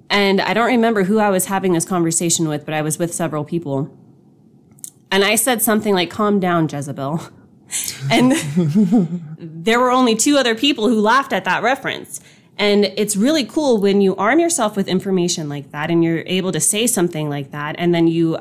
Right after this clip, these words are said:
are able to identify your battle buddies in that regard, right? It allows us to learn more about the people that we're around when we share information in that way. So I think that it's important for us to recognize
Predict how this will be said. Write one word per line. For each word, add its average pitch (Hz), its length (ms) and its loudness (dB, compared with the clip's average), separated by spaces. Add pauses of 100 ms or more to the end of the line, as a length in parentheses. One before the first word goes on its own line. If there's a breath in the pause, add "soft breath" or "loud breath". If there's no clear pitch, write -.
are 160 400 -8
able 180 240 -2
to 165 240 -6
identify 170 520 -2
your 147 200 -8
battle 139 260 -6
buddies 131 460 -8 (260 loud breath)
in 165 140 0
that 147 260 -2
regard, 139 480 -6 (300 loud breath)
right? 170 140 2
It 170 100 0
allows 175 420 2
us 180 160 -2
to 180 60 -6
learn 160 240 0
more 170 180 2
about 147 220 -2
the 151 80 -8
people 170 260 -4
that 147 160 -4
we're 139 240 -4
around 165 500 0 (300 loud breath)
when 196 220 4
we 196 100 2
share 208 400 2
information 165 760 -2
in 143 260 -6
that 131 200 -8
way. - 220 -12 (1040)
So 208 220 2
I 214 120 0
think 262 220 -2
that 247 180 -2
it's 220 140 -2
important 247 380 -2
for 262 60 -6
us 240 100 -4
to 196 100 -6
recognize 165 800 -8